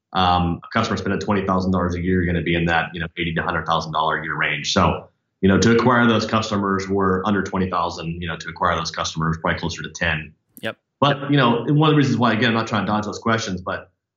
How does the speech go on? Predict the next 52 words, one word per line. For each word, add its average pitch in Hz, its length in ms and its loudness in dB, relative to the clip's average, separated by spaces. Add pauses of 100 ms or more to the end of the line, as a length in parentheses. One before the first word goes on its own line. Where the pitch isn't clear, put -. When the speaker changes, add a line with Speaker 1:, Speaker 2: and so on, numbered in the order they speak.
Speaker 1:
most 139 420 4
of 123 140 2
our 110 640 2
acquisition 113 520 -2
activity 95 460 -2
is 92 100 -4
not 98 220 0
done 98 160 0
through 90 200 -4
paid 90 260 0
media. 90 220 -2
It's - 100 -12
done 92 180 0
through 90 220 -6
organic 90 460 0
and 85 140 -4
earned 95 200 4
media. 120 480 4 (420)
And 98 180 2
so, 95 600 2 (280)
you 127 80 2
know, 95 300 2
the 104 80 4
traditional 117 500 4
way 104 120 4
that 95 160 0
you 98 100 2
would 95 80 2
measure 95 300 2
those, 92 260 2
you 110 60 4
know, 104 80 4
obviously 110 320 4
I - 20 2
can 98 100 -2
just 92 120 -4
look 107 120 0
at 92 140 -4
marketing 151 400 4
costs 131 520 0 (420)
and 104 160 0
how 113 80 0
many 107 140 -2
customers 101 280 -6
did 92 160 -6
you 87 240 -4
acquire. 78 260 -2
So - 120 -2
that's 113 120 -2
pretty 104 180 2
straightforward, 85 540 -2
but 85 300 -2